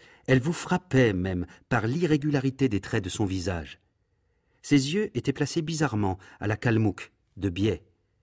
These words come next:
Elle était pâle, avait les pommettes saillantes, le visage maigre. Mais il y avait quelque chose dans ce visage qui triomphait de vous, vous aimantait. Une sorte de grandeur se disait dans le regard brûlant de ses yeux noirs.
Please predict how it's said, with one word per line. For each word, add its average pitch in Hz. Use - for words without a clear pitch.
Elle 87
était 95
pâle, 123
avait 107
les 98
pommettes 101
saillantes, 101
le 98
visage 98
maigre. 98
Mais 107
il 139
y 170
avait 170
quelque 175
chose 147
dans 92
ce -
visage 107
qui 262
triomphait 175
de 107
vous, 87
vous 113
aimantait. 131
Une 113
sorte -
de 101
grandeur 101
se -
disait 95
dans 92
le 95
regard 95
brûlant 104
de 90
ses 85
yeux 92
noirs. 85